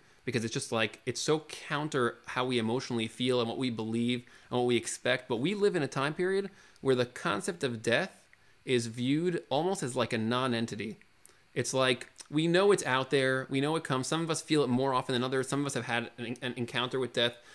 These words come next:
in a, in a way that's more extreme than others of us. But, like, on the whole, the perspective and assumption of the, at least the first world countries in the world in his, in today's historical framework is that death is something which is, like, not ideal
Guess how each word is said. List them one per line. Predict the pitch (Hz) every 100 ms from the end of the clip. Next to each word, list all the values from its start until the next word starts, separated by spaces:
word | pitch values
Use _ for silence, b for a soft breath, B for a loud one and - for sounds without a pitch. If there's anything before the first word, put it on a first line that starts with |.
| B B -
in | 120
a, | 113
in | 117
a | 113
way | 113
that's | 117 -
more | 113 131
extreme | 131 - 135 117
than | 113
others | 117 131 123
of | 120
us. | 120 123 - b b
But, | 131
like, | 131 127 -
on | 151 196
the | 170
whole, | 143 175 120 120
the | 123
perspective | 123 127 - - 190 - 208
and | 151
assumption | - - 160 160 117 104 -
of | 117
the, | 113
at | 113
least | 143 151
the | 117
first | - - 156 175 -
world | 123 131 113 107 -
countries | 127 120 113 110 - B B B
in | 139
the | 135
world | 127 131 131 -
in | 120
his, | 123 135 151
in | - 123
today's | - 135 170 170
historical | 135 147 143 135
framework | 127 - 151 180 214 - B B B -
is | 135
that | 131 123 - 160
death | 180 196
is | 180
something | 165 156 156
which | 120 120
is, | 113
like, | 110 110 104 - - _ _ _
not | 135 131 147 160 147
ideal | 120 113 131 170 196 208 196